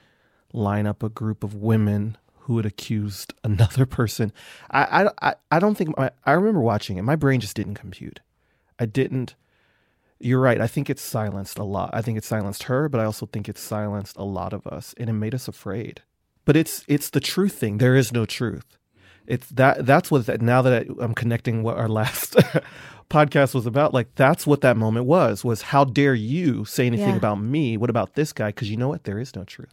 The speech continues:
Speaker 1: It's whatever I say." Like, that's what that moment was. I just got that now.
Speaker 2: Mm.
Speaker 1: Wow.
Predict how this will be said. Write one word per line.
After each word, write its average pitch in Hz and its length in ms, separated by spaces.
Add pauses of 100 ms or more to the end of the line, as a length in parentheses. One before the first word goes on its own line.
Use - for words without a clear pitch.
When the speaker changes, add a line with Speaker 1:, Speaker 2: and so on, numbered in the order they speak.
Speaker 1:
It's - 120
whatever 98 260
I 104 120
say." - 240 (120)
Like, - 200 (400)
that's 123 300
what 123 100
that 107 160
moment 120 320
was. - 240
I 110 100
just 107 340
got 127 220
that - 160
now. 113 180 (320)
Speaker 2:
Mm. 202 300 (1300)
Speaker 1:
Wow. 113 440